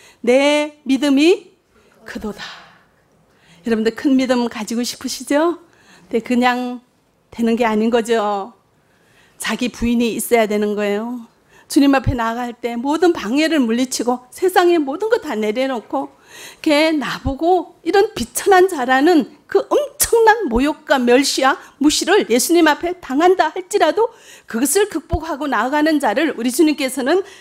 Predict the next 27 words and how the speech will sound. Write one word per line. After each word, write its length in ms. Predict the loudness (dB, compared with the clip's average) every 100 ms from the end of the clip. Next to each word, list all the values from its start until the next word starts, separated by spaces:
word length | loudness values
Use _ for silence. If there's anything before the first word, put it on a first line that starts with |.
| -20 -10
"믿음이 600 | -4 -2 2 2 0 -2 _ _
크도다." 440 | -4 0 2 0 -4 -14 -8
이렇게 540 | -6 -4 -2 -2 -4 -10
이야기를 460 | -8 -4 -2 0
합니다. 520 | -2 -4 -2 -2 -4 -12 _ _ -20 -16 0
우리가 200 | 4 4
가나안 420 | 2 0 4 6 6
여자의, 600 | 4 4 4 2 0 -4 -10 -6
예, 100 | -6
큰 420 | -6 -4 2 2
믿음에 360 | 2 2 2 2
대해서 560 | 0 0 -2 0 -2
지금까지 520 | -2 -4 0 0 -2
봤는데 420 | -6 -4 -2 -2 -2
두 140 | -2
가지죠. 600 | -2 -2 -4 -2 -2 -2 -8 -6
어떤 460 | -4 -2 2 4 4
일이 240 | 4 2
있어도 280 | -4 -6 -6
주님 260 | -2 0 0
앞에 280 | -2 -4 0
나아가기를 520 | 0 0 -2 -2 -4
포기하지 460 | -2 -2 -2 -2 -4
않는 300 | -6 -8 -8
것. 160 | -10 _ _ _ _ _ _ _ _ -20 -20 _
아무리 640 | 0 2 2 4 4 4 2
비천한, 920 | 0 -6 -6 -2 -2 -2 0 0 -2